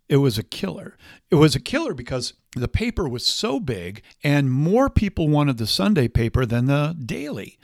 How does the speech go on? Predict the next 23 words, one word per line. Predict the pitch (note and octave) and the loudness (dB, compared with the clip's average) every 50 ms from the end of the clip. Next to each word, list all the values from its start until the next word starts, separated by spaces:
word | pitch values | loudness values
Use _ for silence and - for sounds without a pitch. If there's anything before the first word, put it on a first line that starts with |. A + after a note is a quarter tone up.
| _ | _
So | - - - F3 D#3 D#3 - _ - - - _ _ - | -6 -2 2 2 2 2 0 _ -14 -20 -20 _ _ -6
I, | - D#3 F3 - | -4 -4 -4 -2
I | D#3 F3 | -2 -2
had, | F3 D#3+ E3 D3 | 0 0 0 0
I | C3 B2+ | 0 -2
think, | B2 - C#3+ B2+ - | -2 -4 -4 -6 -4
oh, | - C3 A2 | -6 -6 -4
I, | A2+ G#2 A2 A2 - | -4 -4 -6 -6 -4
I'm | - A2 A#2 | -4 -2 -2
just | G#2+ - A2+ - - | -2 -4 -6 -8 -8
guessing | - A2 G#2 - - - F#2 F#2+ | -6 -6 -6 -4 -4 -2 -2 -2
now, | F#2+ G2 G2 F#2+ F#2+ F#2+ - - - | -2 -2 -4 -4 -6 -6 -8 -8 -8
to | G2 G2+ | -4 -4
be | G#2 G2 | -2 -2
honest | G2+ G2 G2+ G2+ - - | -2 -2 -4 -4 -4 -4
with | G2 - | -4 -2
you, | G#2 | 0
I'm | G#2 A2+ | 0 2
guessing | G#2 A2 G#2+ G2+ - - G#2+ G2+ | 2 0 -2 -4 -6 -6 -8 -8
that | G2+ G2 | -8 -10
I | G2 G2 | -12 -10
had, | G2 G2+ G#2 F#2+ | -10 -10 -10 -10
like, | G2 G2+ G2 - | -12 -14 -14 -16